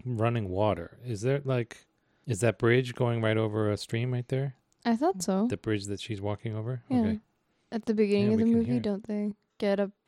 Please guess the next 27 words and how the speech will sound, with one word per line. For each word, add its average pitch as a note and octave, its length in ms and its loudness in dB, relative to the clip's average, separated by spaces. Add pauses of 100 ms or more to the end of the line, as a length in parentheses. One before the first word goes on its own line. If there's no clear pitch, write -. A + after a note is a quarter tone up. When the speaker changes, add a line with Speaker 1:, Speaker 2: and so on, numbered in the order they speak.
(220)
Speaker 2:
bucket G#3 340 2
of G3 140 2
water F#3+ 420 2
from G#3 240 0
the G3 100 2
stream? G3 340 -2
Speaker 1:
From G#2+ 280 2
that G#2 300 0
stream? A#2+ 480 -6
Speaker 2:
Yeah. G3 300 0 (340)
Speaker 1:
Okay. C#3 200 -4 (320)
Yeah, A2 100 -4
you E2+ 120 -6
can F#2 160 -8
hear F#2+ 220 -4
it. - 100 -8 (460)
Speaker 2:
Yep. A#3 280 -2 (600)
Looks G#3 280 -2
like F#3 140 -8 (540)
Dad's G3 320 -4
busy A3 340 2
on G#3 140 4
the G3+ 80 2
grind, F3+ 640 -2 (500)
hitting G3+ 320 2
the F#3+ 80 0
books. - 640 -10